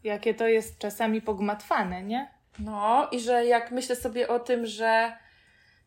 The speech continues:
Speaker 2: y, mam taką pokusę powiedzieć "czuję" i coś dalej powiedzieć, to przychodzi mi takie pytanie do głowy, skąd to wiem, że to czuję?
Speaker 1: Mhm.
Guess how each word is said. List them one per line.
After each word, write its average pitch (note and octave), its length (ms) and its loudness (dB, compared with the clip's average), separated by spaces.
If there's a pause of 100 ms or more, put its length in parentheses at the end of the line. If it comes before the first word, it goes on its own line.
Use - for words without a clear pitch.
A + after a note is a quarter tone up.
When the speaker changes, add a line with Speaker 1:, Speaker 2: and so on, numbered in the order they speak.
Speaker 2:
y, G#3 840 -4
mam A3+ 320 6
taką G#3+ 760 2
pokusę A#3 500 0
powiedzieć A3 600 -6
"czuję" G#3 840 4 (160)
i G#3 140 -10
coś G#3+ 240 -6
dalej G3 400 2
powiedzieć, G#3 1040 -2 (1400)
to A3+ 120 -2
przychodzi A#3+ 400 0
mi A#3+ 100 -2
takie A#3 240 -4
pytanie A3+ 500 -6
do A#3+ 80 -2
głowy, A#3 140 -4
skąd C4 360 -4
to C4 120 -2
wiem, G#3 320 4
że G3 160 -10
to G#3 140 -6
czuję? F#3 480 -4 (280)
Speaker 1:
Mhm. F#3+ 480 -12